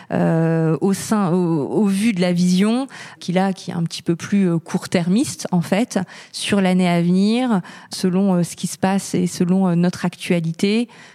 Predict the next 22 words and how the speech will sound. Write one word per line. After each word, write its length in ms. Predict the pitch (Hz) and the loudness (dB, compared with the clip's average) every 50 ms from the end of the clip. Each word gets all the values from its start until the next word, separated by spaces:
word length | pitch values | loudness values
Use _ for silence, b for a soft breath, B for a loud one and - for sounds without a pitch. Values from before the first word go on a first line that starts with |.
| B B B _ _ - | B B B _ _ -10
vers 320 | 175 170 175 170 - - | -2 0 0 0 -2 -4
quel, 340 | - - 208 208 208 202 185 | -2 0 0 2 2 2 2
euh, 360 | 165 156 156 156 151 147 143 B B B B B B B - - | 2 2 2 2 2 0 -2 B B B B B B B -14 -10
vers 260 | - 180 175 170 165 | -4 -2 -2 -2 -2
quel 220 | - - 190 190 - - | 0 -2 -2 -2 -2 -2
axe 480 | - 220 233 - - - - - - - - - - | -4 -4 -4 -4 -8 -8 -8 -10 -12 -14 -16 -10 -4
on 140 | 190 185 180 | 0 0 2
doit, 380 | 170 160 175 175 185 185 185 180 175 175 | 2 2 2 2 2 2 0 0 0 -2
euh, 40 | |
se 180 | 165 - - 190 | -2 -2 -4 -6
concentrer, 680 | 175 - 196 185 170 - 202 196 180 - - 185 165 - _ _ _ _ | -4 -2 -2 -2 -2 -2 -2 -2 -2 0 -2 -4 -4 -6 _ _ _ _
en 100 | - 185 | -8 -8
fait. 200 | 165 - 180 175 - - | -6 -6 -6 -8 -6 -4
Et 80 | - 170 | -6 -4
c'est 180 | - - 180 | 0 0 -2
pareil, 300 | 170 - 196 190 190 180 | 2 2 2 2 2 0
ça 140 | 175 - 180 | 0 -2 -2
vient 160 | 170 170 170 | 0 0 0
toujours, 560 | 175 - - 196 185 190 214 233 247 214 185 170 B B B B B B B - | 0 -2 -2 0 2 2 2 2 2 0 -2 -2 B B B B B B B -2
euh, 420 | 180 170 165 165 165 160 156 156 | 0 0 2 2 2 0 0 0
des, 340 | 160 160 175 185 185 185 180 | 0 0 0 2 2 2 2
euh, 200 | 175 160 156 | 2 0 0